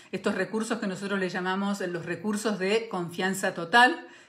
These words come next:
que están adentro de los seres humanos y que solamente es cuestión de activarlos. Les quiero dejar un ejercicio para que hagan, un ejercicio que aprendí con uno de mis maestros.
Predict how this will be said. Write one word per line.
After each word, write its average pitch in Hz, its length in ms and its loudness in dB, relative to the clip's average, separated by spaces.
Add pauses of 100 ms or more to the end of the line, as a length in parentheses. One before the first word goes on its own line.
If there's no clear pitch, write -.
que - 60 -10
están 226 200 2
adentro 226 480 6
de 190 80 2
los 185 120 -2
seres 214 280 0
humanos 214 420 2
y 220 60 -6
que - 80 -4
solamente 208 460 0
es 269 80 -4
cuestión 202 320 -2
de 190 80 0
activarlos. 165 720 -2 (580)
Les 202 140 -4
quiero 262 160 4
dejar 254 260 4
un 240 80 4
ejercicio 233 540 0
para 196 240 2
que 214 120 2
hagan, 185 280 4
un 196 100 0
ejercicio 214 460 -2
que 226 100 0
aprendí 185 380 -2
con 190 180 -2
uno 208 160 2
de 208 80 2
mis 180 160 -4
maestros. 196 640 -2